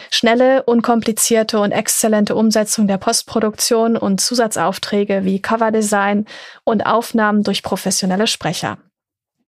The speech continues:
Angemessenes und konstruktives Feedback wird auch immer gern gegeben. Zu guter Letzt kann man noch sagen, dass Hanne ein erfrischend hohes Maß an Struktur, Professionalität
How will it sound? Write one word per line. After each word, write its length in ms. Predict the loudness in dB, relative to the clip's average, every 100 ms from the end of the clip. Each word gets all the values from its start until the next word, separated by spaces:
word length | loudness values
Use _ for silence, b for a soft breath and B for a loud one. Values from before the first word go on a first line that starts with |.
| _
Angemessenes 840 | -2 0 2 0 0 0 2 0 -2
und 240 | 0 0
konstruktives 720 | 0 0 -2 -2 -2 -2 -2
Feedback 440 | -2 -4 -4 -4
wird 200 | -2 -2
auch 180 | -2 -2
immer 220 | -2 -2
gern 240 | -4 -6 -8
gegeben. 560 | -10 -10 -10 -8 -12 _ -20 B B B B
Zu 140 | -6 -2
guter 260 | 2 2
Letzt 380 | 2 2 -2 -2
kann 160 | 0 2
man 120 | 2
noch 120 | 0
sagen, 560 | 0 0 2 2 2 0
dass 180 | 0
Hanne 200 | 0 2
ein 120 | 2 0
erfrischend 440 | -2 -2 -2 0
hohes 260 | 0 0 0
Maß 320 | 0 0 -2
an 140 | -2
Struktur, 520 | -2 -4 -6 0 0
Professionalität 1000 | 0 -4 -2 0 0 0 -2 -2 -2 -2